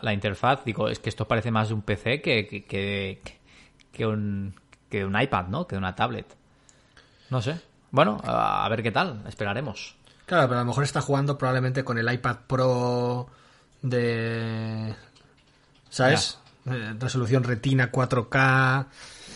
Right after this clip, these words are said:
Speaker 2: eh, qué tela, ¿eh?
Speaker 1: Bueno, a ver qué tal, no sé. Eh, ya te digo, a nivel visual, sí, se parece bastante a, a Supercell.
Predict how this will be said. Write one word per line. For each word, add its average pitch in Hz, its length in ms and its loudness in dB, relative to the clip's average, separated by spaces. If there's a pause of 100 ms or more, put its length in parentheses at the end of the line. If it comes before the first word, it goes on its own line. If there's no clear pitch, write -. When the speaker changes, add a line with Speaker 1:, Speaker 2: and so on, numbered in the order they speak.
(360)
Speaker 2:
eh, 101 420 -6
qué 101 120 -8
tela, 107 340 -2
¿eh? 208 80 -4 (920)
Speaker 1:
Bueno, 170 380 -2
a 117 80 -2
ver 113 140 -2
qué 117 100 -4
tal, 131 260 -2
no 120 100 -2
sé. - 220 -6 (640)
Eh, 120 160 -2
ya 127 80 -2
te 139 100 -6
digo, 117 180 2
a 120 80 -2
nivel 123 220 0
visual, 156 640 2 (320)
sí, 196 400 -4
se - 120 -8
parece 117 240 -2
bastante 120 500 -2
a, 107 300 2
a 110 320 -12
Supercell. 113 600 -6